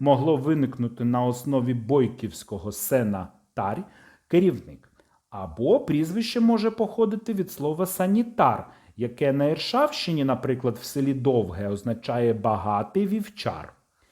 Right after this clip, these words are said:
Прізвище Йовб або «йовбан». Прізвище угорського походження, походить від святого Йова.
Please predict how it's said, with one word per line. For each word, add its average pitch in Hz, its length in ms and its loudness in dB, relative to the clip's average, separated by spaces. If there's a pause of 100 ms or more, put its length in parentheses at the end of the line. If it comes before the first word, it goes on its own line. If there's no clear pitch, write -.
(300)
Прізвище 120 680 0
Йовб 185 540 2 (120)
або 110 640 -2
«йовбан». 110 720 2 (420)
Прізвище 110 580 -4
угорського 202 720 2
походження, 143 800 0
походить 180 640 -2
від 127 140 -6
святого 147 540 -4
Йова. 104 520 -2